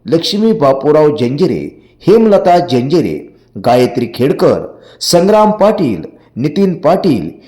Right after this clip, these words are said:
हिमांशी बदाने, बालाजी चव्हाण, महादेव नवले,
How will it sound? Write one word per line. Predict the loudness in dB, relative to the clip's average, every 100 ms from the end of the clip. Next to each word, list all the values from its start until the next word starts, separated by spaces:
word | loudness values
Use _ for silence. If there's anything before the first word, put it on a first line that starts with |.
| _ -4
हिमांशी | 2 4 2 2 0
बदाने, | 0 2 2 2 -2 -10 -18 _ -6
बालाजी | 0 2 2 0
चव्हाण, | -4 -2 0 2 0 -4 -14 -20 _
महादेव | -4 0 2 4 4
नवले, | 4 4 2 0 -6 -18